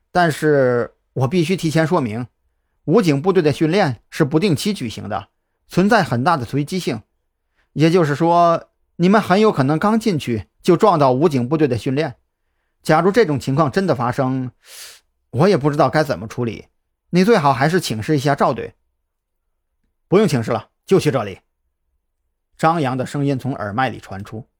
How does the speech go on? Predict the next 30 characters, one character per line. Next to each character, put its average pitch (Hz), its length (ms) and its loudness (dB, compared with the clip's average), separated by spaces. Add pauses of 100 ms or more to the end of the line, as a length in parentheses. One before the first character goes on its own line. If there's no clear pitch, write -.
(420)
就 175 160 2
在 151 140 4
蓝 139 200 0
雨 139 60 -2
桐 135 160 -4
用 160 140 -2
耳 113 180 -6
麦 143 160 -2
联 127 160 -4
系 147 140 -8
许 110 180 -10
志 196 120 -4
伟 139 140 -6
的 120 140 -10
时 101 140 -16
候， - 260 -14 (380)
他 170 100 2
就 160 140 2
知 190 200 -4
道 - 260 -6 (420)
对 196 140 6
秦 196 200 0
良 170 160 2
的 160 60 2
审 117 200 -2
讯 147 160 0
已 113 160 -8
经 139 200 -4
完 120 180 -4
成 95 300 -12